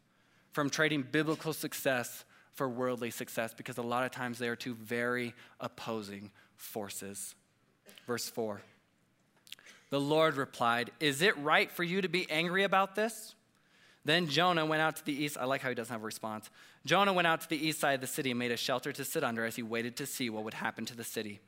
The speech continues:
And the Lord God arranged for a leafy plant to grow there, and soon it spread its broad leaves over Jonah's head, shading him from the sun. This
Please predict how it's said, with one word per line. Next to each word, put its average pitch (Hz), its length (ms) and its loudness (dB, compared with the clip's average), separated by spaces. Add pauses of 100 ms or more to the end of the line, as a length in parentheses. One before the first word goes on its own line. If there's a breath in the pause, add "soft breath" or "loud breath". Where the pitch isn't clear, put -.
(400 loud breath)
And 160 120 4
the 160 80 8
Lord 165 320 4
God 147 240 6
arranged 139 300 0
for 139 120 0
a 131 60 2
leafy 139 300 -2
plant 135 300 -6
to - 60 -8
grow 120 240 -2
there, 107 260 -6
and 120 120 -4
soon 139 220 -2
it 123 80 -6
spread 131 200 -2
its 131 100 -6
broad 127 300 0
leaves 123 260 -2
over 117 160 -4
Jonah's 113 340 -6
head, 113 180 -4
shading 123 400 -2
him 120 160 -4
from 127 160 -6
the 127 60 -4
sun. 110 400 -8 (420 loud breath)
This 156 240 2